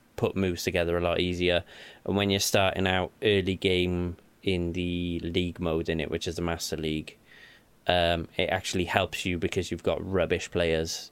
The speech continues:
Um, it helps you, like, play a bit better. It's still pretty tricky, um, but it does enable you to sort of be a bit more measured in, in your play. Um, that game,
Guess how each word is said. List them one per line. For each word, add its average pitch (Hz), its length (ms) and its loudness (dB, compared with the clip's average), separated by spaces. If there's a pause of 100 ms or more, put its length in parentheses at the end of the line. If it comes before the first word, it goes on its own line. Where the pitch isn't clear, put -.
(120)
Um, 85 240 2
it - 180 -4
helps - 360 -2
you, 90 360 2
like, 85 300 -2
play 101 220 2
a 98 40 4
bit 101 180 2
better. 113 380 2 (300)
It's - 200 -2
still 180 160 4
pretty 123 300 0
tricky, 92 560 -2 (560)
um, 92 640 4 (760)
but 104 200 2 (420)
it - 220 -4
does 92 340 0 (100)
enable 92 480 2
you 87 140 -2
to 87 440 2
sort - 240 -6
of 73 160 -6
be 95 140 2
a 87 60 2
bit - 240 -2
more 87 340 0
measured 90 520 0
in, 85 440 0
in 92 180 2
your 85 120 0
play. 85 380 0 (520)
Um, 95 300 2
that 110 380 -2
game, 107 500 2